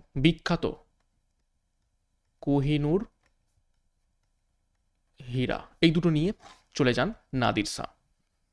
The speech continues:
নেক্সট আঠারো নম্বর প্রশ্ন, সতেরোশো বিরানব্বই খ্রিস্টাব্দে গীতগোবিন্দ গ্রন্থটির ইংরাজি অনুবাদ করেন নিচের কোন ব্যক্তি? গুরুত্বপূর্ণ প্রশ্ন, পরীক্ষায় বেশ কয়েকবার এসেছে।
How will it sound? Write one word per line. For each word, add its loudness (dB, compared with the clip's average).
নেক্সট 2
আঠারো 2
নম্বর 2
প্রশ্ন, -4
সতেরোশো 2
বিরানব্বই 2
খ্রিস্টাব্দে 0
গীতগোবিন্দ 4
গ্রন্থটির 2
ইংরাজি 2
অনুবাদ 2
করেন 0
নিচের 2
কোন 0
ব্যক্তি? -2
গুরুত্বপূর্ণ 4
প্রশ্ন, 2
পরীক্ষায় 2
বেশ 4
কয়েকবার 4
এসেছে। 0